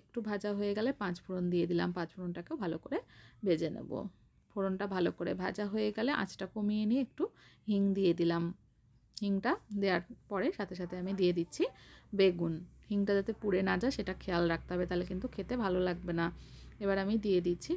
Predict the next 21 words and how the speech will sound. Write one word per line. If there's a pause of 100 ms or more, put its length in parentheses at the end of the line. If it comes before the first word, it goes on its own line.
বেগুনের, (260)
একটু (120)
নুন
দিয়ে
দিলাম।
নুনটা
ভালো
করে
মিশিয়ে
নিচ্ছি। (560)
মিশিয়ে (100)
আরও
একটু (100)
হলুদ
গুঁড়ো (240)
দিয়ে
নেব। (160)
দিয়ে (120)
বেগুনটাকে
একটু (100)
ভাজা